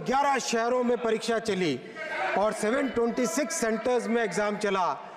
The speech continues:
माननीय अध्यक्ष जी, एक भी कंप्लेंट उसमें नहीं। और मैं धन्यवाद देना चाहूँगा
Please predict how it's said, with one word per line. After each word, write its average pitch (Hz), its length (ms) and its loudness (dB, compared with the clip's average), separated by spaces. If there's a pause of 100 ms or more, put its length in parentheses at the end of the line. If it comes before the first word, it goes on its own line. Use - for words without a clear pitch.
(340)
माननीय 208 300 2
अध्यक्ष 202 380 -2
जी, 196 120 2 (760)
एक 254 540 0
भी 233 260 0
कंप्लेंट 202 560 -2
उसमें 180 320 -2
नहीं। - 1080 -2
और 226 120 2
मैं 226 200 0
धन्यवाद 233 380 0
देना 254 260 2
चाहूँगा 247 520 2